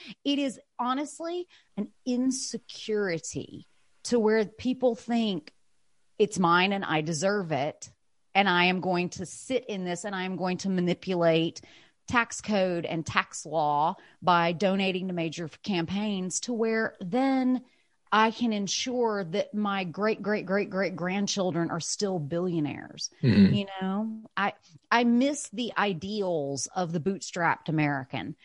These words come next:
Speaker 1: you know, because you look
Speaker 2: Yeah.
Speaker 1: at, you look at the original bootstrapped Americans who are like Andrew Carnegie. Andrew Carnegie made a fortune in his lifetime. And by the time he died, he gave it all away. And he told his children, "Do what I did,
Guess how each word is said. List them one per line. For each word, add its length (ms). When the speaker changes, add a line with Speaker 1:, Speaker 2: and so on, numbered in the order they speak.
Speaker 1:
you 140
know, 340
because 320
you 80
look 240
Speaker 2:
Yeah. 120
Speaker 1:
at, 80
you 220
look 180
at 160
the 160
original 600
bootstrapped 800
Americans 800
who 460
are 100
like 180
Andrew 300
Carnegie. 640
Andrew 220
Carnegie 400
made 180
a 80
fortune 640
in 140
his 160
lifetime. 500
And 120
by 100
the 80
time 180
he 80
died, 220
he 60
gave 200
it 80
all 240
away. 320
And 100
he 100
told 280
his 140
children, 500
"Do 160
what 160
I 140
did, 240